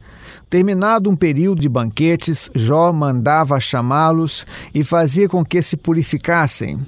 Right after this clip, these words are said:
De madrugada, ele oferecia um holocausto em favor de cada um deles, pois pensava: 'Talvez os meus filhos tenham lá no íntimo pecado e amaldiçoado a Deus.'" Essa era a prática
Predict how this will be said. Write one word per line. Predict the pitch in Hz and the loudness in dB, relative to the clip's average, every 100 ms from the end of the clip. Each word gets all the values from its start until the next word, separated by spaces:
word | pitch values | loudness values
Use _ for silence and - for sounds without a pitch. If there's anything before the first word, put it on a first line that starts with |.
| - - - | -12 -20 -6
De | 131 | -2
madrugada, | 156 202 220 147 135 160 170 165 - | 0 0 0 0 0 0 2 -2 -2
ele | 151 151 | -2 -2
oferecia | 123 151 135 113 - 170 | -2 -2 -2 -4 0 0
um | 151 | 0
holocausto | 131 113 110 139 165 185 - 196 180 - - | 0 -2 -2 0 2 0 0 -2 -2 -6 -8
em | 156 165 | -2 0
favor | - 135 123 165 | 0 0 2 0
de | 135 135 | 0 -4
cada | - 180 185 180 | -2 0 0 0
um | 185 | 0
deles, | 156 156 120 95 - - - | 2 2 0 -4 -8 -10 -6
pois | 180 180 | -2 -2
pensava: | - 180 156 - 135 120 101 95 139 - - - | -2 -4 -2 0 0 0 -2 -6 -8 -12 -20 -10
'Talvez | 185 214 151 190 196 180 143 | -4 -2 2 4 4 2 0
os | 131 | -2
meus | 147 160 - | 0 -2 -2
filhos | 175 185 170 131 | 0 0 0 -4
tenham | - 156 160 165 156 | -4 -2 0 0 0
lá | 160 233 | -2 -2
no | 247 196 | 0 2
íntimo | 147 107 113 101 110 - - - | 2 2 -4 -6 -6 -10 -20 -6
pecado | 143 117 165 180 196 180 196 - | -4 -2 0 2 2 0 -2 -2
e | 143 | -2
amaldiçoado | 143 143 135 135 127 147 123 123 123 123 | 0 0 -2 -4 -4 -2 0 0 0 -2
a | 120 | -2
Deus.'" | 110 101 90 - - - - - - | -2 -4 -6 -8 -12 -14 -18 -20 -12
Essa | - 190 208 - 233 226 | -2 0 0 -2 -2 -4
era | - 147 131 | -4 0 0
a | |
prática | 117 151 170 190 - 180 175 | -2 -2 0 -2 -4 -6 -4